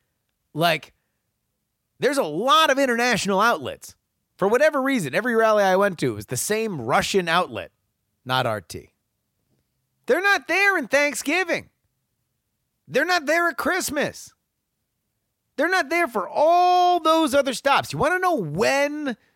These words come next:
the media shows up? You wanna know when you have an opportunity to excite your base, specifically if you're a G O P senator and you know that it's important that the election day turnout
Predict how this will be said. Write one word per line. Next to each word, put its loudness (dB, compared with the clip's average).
the 2
media 0
shows 0
up? 0
You -2
wanna 2
know 2
when -2
you 0
have 0
an -4
opportunity -2
to -6
excite -4
your 2
base, -2
specifically -2
if -2
you're 2
a 0
G -2
O 2
P -4
senator -2
and -2
you -2
know 0
that 2
it's -4
important -2
that -4
the -6
election -2
day 2
turnout -2